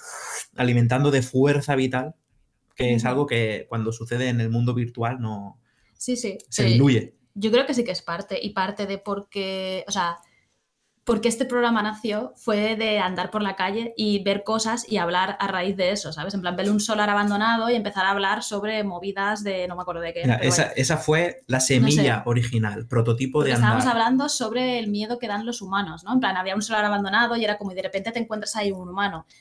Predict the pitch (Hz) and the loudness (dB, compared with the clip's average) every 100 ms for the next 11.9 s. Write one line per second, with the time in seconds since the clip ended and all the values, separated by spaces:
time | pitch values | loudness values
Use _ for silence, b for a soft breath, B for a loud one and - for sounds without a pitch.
0 | - 190 214 226 214 202 214 214 240 226 | -2 2 2 2 0 0 0 0 0 -2
1 | 190 170 196 - 202 175 202 262 170 165 | -2 -2 -2 0 0 0 0 0 0 -2
2 | - 185 180 180 180 233 262 185 175 233 | -2 0 0 -2 -2 -2 -2 -6 -4 -2
3 | 233 214 185 185 180 220 220 202 208 214 | -2 -4 -6 -6 -2 0 2 0 0 2
4 | 214 208 180 208 254 196 196 190 185 175 | 2 0 -2 2 2 2 0 -4 -8 -10
5 | 180 247 B B 262 277 277 269 311 285 | -12 -14 B B 4 6 6 4 4 4
6 | 302 254 247 254 262 269 262 202 190 190 | 4 4 2 2 2 4 2 2 0 0
7 | 185 180 175 175 175 _ - - _ - | 0 -2 -4 -6 -8 _ -18 -18 _ -20
8 | - _ - 202 220 190 185 247 208 190 | -20 _ -6 -2 0 0 0 0 0 0
9 | 202 202 202 196 202 202 208 208 208 208 | -2 0 0 2 2 4 2 2 0 2
10 | 202 208 208 196 190 202 208 196 - 226 | 2 2 0 -2 -4 -2 -2 -4 -6 -8
11 | - 233 220 208 208 - 233 240 247 | -8 -6 -6 -6 -6 -2 -2 -2 -6